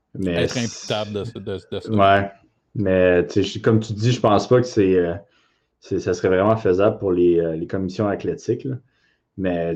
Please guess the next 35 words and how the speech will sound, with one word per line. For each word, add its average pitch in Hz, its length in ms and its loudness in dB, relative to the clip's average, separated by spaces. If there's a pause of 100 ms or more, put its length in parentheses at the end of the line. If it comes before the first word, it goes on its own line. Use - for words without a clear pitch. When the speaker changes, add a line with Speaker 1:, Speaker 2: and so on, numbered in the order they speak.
Speaker 2:
Ben, 127 100 -4
Speaker 1:
très 156 160 4
Speaker 2:
ils 147 100 4
Speaker 1:
bonne - 0 -
Speaker 2:
pourraient, 151 160 6
mais - 80 0
c'est - 140 4
Speaker 1:
question. 110 240 2
Speaker 2:
parce 98 160 -4
que 113 180 -4
c'est - 140 -6
Speaker 1:
Ça 92 80 -4
Speaker 2:
comme, 143 120 -2
Speaker 1:
serait 127 140 2
Speaker 2:
comme 151 160 -4
il - 20 -2
y 131 40 -2
a - 20 -6
Speaker 1:
tough. 120 140 -4
Speaker 2:
toujours 117 180 -4
pas 160 140 -6
une 131 160 -4
commission 123 380 -4
athlétique 120 500 -6 (600)
Speaker 1:
Ouais. - 100 -2
Speaker 2:
nationale, 107 680 -4
disons, 107 300 -6
aux 117 60 -4
États-Unis, 95 520 -8
mais 87 120 -6
c'est - 140 -12
toujours 95 280 -6
par 85 180 -8
État. 110 340 -8
Mais, 95 360 -6